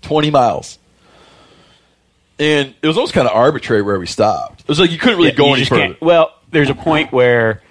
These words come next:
Speaker 2: walking is a lot faster.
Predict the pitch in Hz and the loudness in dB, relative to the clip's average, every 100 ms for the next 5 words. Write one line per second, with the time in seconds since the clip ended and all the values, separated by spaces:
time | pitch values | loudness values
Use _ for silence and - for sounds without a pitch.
0 | _ _ _ _ _ - 113 113 117 127 | _ _ _ _ _ -10 -2 2 4 2
1 | - 131 117 110 101 101 - - 101 101 | -2 -6 -4 -2 -2 -2 -6 -4 -2 -2
2 | - 139 139 | -4 -6 -6